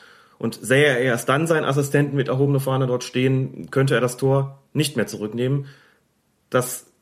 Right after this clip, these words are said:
gilt übrigens auch, wenn ich die Spieler bereits in die Halbzeit gebeten habe. Das heißt, wenn kurz vor der Halbzeit ein Tor erzielt wird, ich pfeife zur Halbzeit, kann ich das Tor auch dann nicht mehr zurücknehmen. Das ist ein Sonderfall.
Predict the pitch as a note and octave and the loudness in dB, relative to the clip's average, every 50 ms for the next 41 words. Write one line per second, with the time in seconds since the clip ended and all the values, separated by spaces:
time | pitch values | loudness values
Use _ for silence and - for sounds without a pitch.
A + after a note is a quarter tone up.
0 | _ _ _ _ _ _ _ _ _ _ - - - G#3+ G#3 - D#3+ F3+ E3+ C#3+ | _ _ _ _ _ _ _ _ _ _ 0 2 2 0 0 0 0 0 0 0
1 | - - B2 C3+ D#3 - - - - - _ _ _ _ - - - - B2 B2+ | 0 0 2 2 2 2 -2 -10 -18 -20 _ _ _ _ -20 -20 -6 -2 0 2
2 | C#3 C3+ C3+ C#3 C#3 C3+ C3 - - C3 C#3 C3 A#2+ B2 G#2+ A#2 A#2 A#2+ A#2+ - | 2 2 2 0 0 0 0 -2 -2 0 2 2 2 2 2 2 2 2 0 -4
3 | - - - - - B2+ B2 A2+ A2 A2 - - F#2 E2+ - F2 E2+ F#2+ E2+ F#2 | -10 -10 -10 -8 -4 -2 0 0 0 -2 -2 -4 -6 -4 -6 -8 -8 -8 -10 -10
4 | F2+ E2+ E2+ E2 E2 E2 - G#2+ A#2+ C3+ C#3 - - - - _ _ _ _ _ | -10 -10 -10 -8 -8 -8 -4 -2 -2 -2 -2 -4 -10 -18 -20 _ _ _ _ _
5 | _ _ - - A#2+ - D#3+ E3+ - - D3 C#3 C3 B2+ C#3 C#3 - C3+ - F#2+ | _ _ -12 -10 -4 -2 -2 -2 0 0 2 2 4 4 2 2 0 -2 -2 -2
6 | - - F3+ G#3 G#3 G#3 - F#3+ F3+ F#3 E3 D3+ - A#2 - - C#3+ D3+ C#3+ C#3+ | -2 0 0 0 0 0 0 0 0 2 0 0 0 0 0 2 2 2 2 2
7 | C3+ - - E3+ C3 A#2+ C3 D3 C#3+ - F3+ F3 G3+ G#3 - - - _ - - | 0 2 2 2 4 4 2 2 2 0 0 0 0 -2 -6 -10 -20 _ -20 -20
8 | - - _ - - C3+ C3+ C3+ - D3 C#3 - D3+ - - - - - A2+ B2 | -20 -20 _ -2 -2 -2 0 0 -2 -2 -2 0 0 0 0 0 0 2 2 4
9 | C#3+ C#3+ C#3 D3+ D3+ D3 - E3 C#3+ A2 - - D#2+ D#2+ E2 E2+ F2+ - G2 G2+ | 2 2 2 0 -2 -2 0 0 0 0 0 -2 -6 -6 -8 -8 -10 -12 -12 -8
10 | G#2+ - - A2 G#2 F2+ - - - - - - | -6 -6 -4 -4 -4 -4 -4 -6 -10 -12 -12 -14